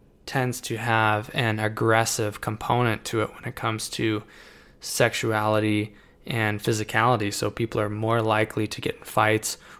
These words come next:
or be sexually aggressive when they've been drinking. And this can become a huge problem, especially if both partners are drinking. Um, I mean, I've heard some really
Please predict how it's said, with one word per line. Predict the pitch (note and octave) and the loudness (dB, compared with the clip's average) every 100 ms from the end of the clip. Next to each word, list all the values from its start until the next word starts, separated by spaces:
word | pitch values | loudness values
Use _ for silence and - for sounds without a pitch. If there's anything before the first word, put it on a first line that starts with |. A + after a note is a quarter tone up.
| - | -6
or | A#2 | -4
be | A2 G#2+ | -2 -2
sexually | - A2+ G#2+ - G#2+ | 0 0 0 -4 -4
aggressive | G#2+ A2 A2 - A2 G#2 G#2 - - - - | 0 2 2 2 0 -2 -4 -16 -20 -20 -4
when | A#2 A2 | 0 2
they've | G#2 | 2
been | G#2+ G#2 | 0 -2
drinking. | A2 G#2+ A2+ - - D3+ - _ _ _ - - | 0 0 -2 -4 -8 -12 -16 _ _ _ -20 -10
And | - | -4
this | A#2 A#2 | -2 -2
can | C3 | -2
become | A2+ A2 A#2+ | -2 0 -2
a | G#2+ | 0
huge | A2+ G#2+ - | -2 -2 -4
problem, | - A2+ B2 G#2+ | 0 2 4 0
especially | G#2+ - A2 - G#2+ | -4 -4 -4 -2 -6
if | - | -2
both | A2 A2+ - | 0 0 -2
partners | A#2+ A2 G#2+ G#2 | -4 -2 -4 -6
are | G#2 | -6
drinking. | A2+ G#2 G#2+ G#2+ G#2 - - - - - | -4 -6 -4 -6 -6 -10 -20 -20 -20 -16
Um, | - A2 G#2 G2+ G2+ G#2+ | -6 0 2 0 -2 -8
I | B2+ | -6
mean, | A2+ | -4
I've | G#2 | 0
heard | - A2 A2 | 2 2 0
some | G#2+ G#2+ | -4 -4
really | G#2+ A2 A2 G#2+ G#2 | 2 4 4 4 2